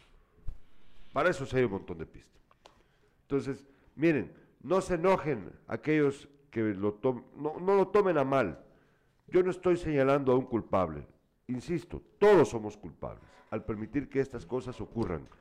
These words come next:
Ni una persona más debiese morir por esta situación, por este, por es-, por-,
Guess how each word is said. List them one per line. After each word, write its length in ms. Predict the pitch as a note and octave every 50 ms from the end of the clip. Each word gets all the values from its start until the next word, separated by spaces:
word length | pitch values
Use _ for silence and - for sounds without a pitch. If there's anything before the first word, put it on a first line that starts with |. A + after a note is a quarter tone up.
| _ _ _ - - - _ _ _ _ _ _ _
Ni 220 | - G#2 C3+ F3+ A3+
una 260 | A3 F#3+ B2+ E2 C2
persona 480 | - - - G2 F#2+ - D3 C#3 B2 A#2+
más 340 | C3 D#3 D3 B2 - - - - - _ _ _ _ _
debiese 580 | - F#2 B2 B2+ A#2+ C3+ F3 F3+ D#3+ - - C#3+
morir 580 | B2 A#2+ C3+ E3+ F3+ D3 F#2 - - - - - _ _ _ _ _ _ _ _
por 160 | - G2+ A2 B2+
esta 260 | A#2+ - - A2+ F#2+
situación, 560 | - G#2 F#2+ - F2 E2 D2+ - D#2 D2+ D2 - _
por 140 | G2+ A2
este, 300 | C3 C3+ - - C3 A#2
por 180 | - - A#2 G#2+
es-, 120 | G2 - _ _ _ _
por-, 140 | - - -